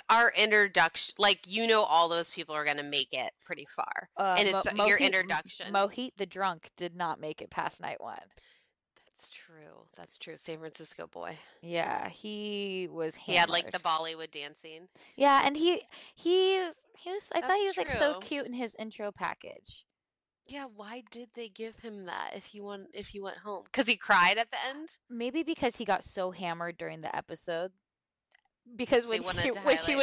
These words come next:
Speaker 2: was
Speaker 1: him?
Speaker 2: making out with Brian and he's in the background, he's like, "No!" <laughs> I was like, "A B C, your editors kill me." We'll get into something else that they did throughout the episode that was hilarious. But okay, yeah, so we have Kenny the wrestler. He has a ten-year-old.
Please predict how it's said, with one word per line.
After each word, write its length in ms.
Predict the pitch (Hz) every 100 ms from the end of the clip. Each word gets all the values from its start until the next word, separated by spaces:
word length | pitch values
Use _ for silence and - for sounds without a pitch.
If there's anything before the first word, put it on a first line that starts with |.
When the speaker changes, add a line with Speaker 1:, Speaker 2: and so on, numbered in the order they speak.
| 285
Speaker 2:
was 60 |
Speaker 1:
him? 40 | 269
Speaker 2:
making 400 | 240 - 254 214
out 240 | 190 196
with 120 | - - -
Brian 560 | 214 190 196 214 247
and 140 | 247 254
he's 240 | 262 240
in 80 | 247
the 80 | 233
background, 320 | 220 226 254
he's 80 | 247
like, 100 | 262 508
"No!" 1600 | 539 523 508 494 494 494 480 466 466 453 440 440 427 415 403 440 - 403 -
<laughs> 1200 | 466 440 427 480 _ _ _ - - - - - 269
I 80 |
was 220 | 285 285 277
like, 140 | 262
"A 140 | 277 294
B 140 | 302
C, 500 | - 254 233 233 220 _ _ -
your 160 | 202 -
editors 460 | 220 214 202 202
kill 260 | - 196 165
me." 220 | 165 151 151
We'll 160 | 240
get 160 | 240 277
into 220 | 254 233
something 320 | 214 185 196
else 160 | 170 -
that 120 | 165
they 120 | 147
did 280 | 156 139 120 -
throughout 220 | - 147 127
the 60 |
episode 260 | 131 - 170
that 100 | 113
was 100 | -
hilarious. 440 | 170 92 85 -
But 120 | 226 220
okay, 200 | 202 - - - -
yeah, 100 | 190
so 160 | 202
we 80 | 190
have 120 | 214
Kenny 260 | - 247 294
the 120 | 311
wrestler. 640 | 240 180 - 170 156 196 - _ _
He 80 | -
has 100 | 233
a 60 | 240
ten-year-old. 840 | - - 220 190 151 143 160 185